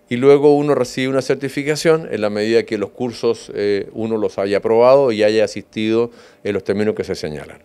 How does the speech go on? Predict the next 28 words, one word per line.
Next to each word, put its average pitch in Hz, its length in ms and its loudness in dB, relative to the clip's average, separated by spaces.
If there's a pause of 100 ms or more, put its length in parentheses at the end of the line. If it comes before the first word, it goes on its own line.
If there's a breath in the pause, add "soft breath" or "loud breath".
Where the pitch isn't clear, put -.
Nosotros 143 320 -2
esperamos 143 320 0
que 143 100 -4
nuestros 131 280 0
alumnos 131 400 0
empiecen 123 500 -4
a 113 100 2
tener 113 200 4
una 117 180 4
mirada 113 300 4
mucho 123 240 -4
más 120 100 -4
global, 120 560 2
una 104 680 -2
mirada 104 720 4
más 110 200 -2
mundial. 113 540 0
Eh, 98 300 -2
las 98 100 -6
personas 113 400 -2
tienen 143 240 -2
que 143 100 -8
pensar 123 300 0
globalmente, 117 960 2
los 95 220 -10
efectos - 420 -8
son 131 220 0
globales. 113 540 4